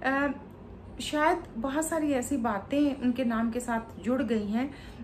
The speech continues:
और कुल मिलाकर बात इतनी है जिसमें से ओशो हमें निकालना चाहते थे कि बहुत दमित लोग हैं हम लोग। हमारा समाज, इसमें sex का दमन सबसे ज़्यादा है, अपने शरीर को सबसे ज़्यादा मारा गया है और,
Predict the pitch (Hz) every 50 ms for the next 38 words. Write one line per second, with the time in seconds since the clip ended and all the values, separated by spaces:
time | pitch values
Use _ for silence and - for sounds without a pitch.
0 | - - 233 247 254 262 254 247 - - 294 294 277 269 269 247 240 240 233 254
1 | 247 240 240 240 233 - 226 220 - - 233 240 254 262 247 220 226 220 - 233
2 | 226 220 233 233 214 214 - 240 240 226 226 233 226 226 220 214 202 190 190 196
3 | 190 - 190 180 180 185 185 - 190 196 196 - - - - - - - 277 277
4 | 196 226 240 233 - 269 285 277 - 185 - - - 208 208 220 233 254 262 262
5 | - 214 190 170 185 190 196 196 - - - 170 - - - 147 - - - -
6 | - - - - - - - - - - - - - - - - 233 226 214 226
7 | 262 254 - - 220 208 196 208 240 226 - - - - - - - - - -
8 | 240 233 - 269 285 277 285 - 262 262 - - - - 302 285 220 240 226 214
9 | 208 214 233 233 226 - - - - - - 247 220 - - - 339 330 247 247
10 | 220 196 - 202 190 - - - - - - - - - - 247 247 - 254 285
11 | 285 - 277 220 247 247 - - 269 269 269 - 247 - - 254 226 220 202 190
12 | 202 208 202 196 180 175 175 175 175 175 180 170 170 - - - - - - -
13 | - - - - - 233 247 285 320